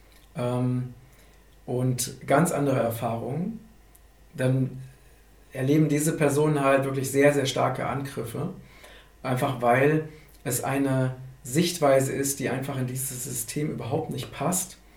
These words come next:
weil wenn diese Sichtweise sich durchsetzen würde, ähm, dass ein Syst-, dieses System, was auf Angst aufgebaut ist, würde einfach, ähm,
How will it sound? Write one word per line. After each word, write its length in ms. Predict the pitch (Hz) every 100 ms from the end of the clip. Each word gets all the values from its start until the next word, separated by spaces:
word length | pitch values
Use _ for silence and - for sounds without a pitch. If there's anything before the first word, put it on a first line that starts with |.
| - - - - -
weil 260 | 120 123
wenn 140 | 123 127
diese 180 | 131 143
Sichtweise 540 | 143 143 135 131 123
sich 180 | 123 -
durchsetzen 640 | 143 185 143 131 127 123
würde, 440 | 139 143 135 175 - - - - -
ähm, 300 | 123 127 127 - 117
dass 260 | 131 - 131
ein 160 | 127
Syst-, 340 | 127 - - 143 -
dieses 300 | 160 165 -
System, 500 | 123 - - 233 123
was 160 | 110 117
auf 180 | - -
Angst 280 | 175 -
aufgebaut 560 | 131 135 127 127 117 113
ist, 320 | 135 170 - - - - - - - -
würde 400 | 123 123 151 143
einfach, 640 | - 139 139 139 135 - - - - - - - -
ähm, 560 | 127 123 123 123 127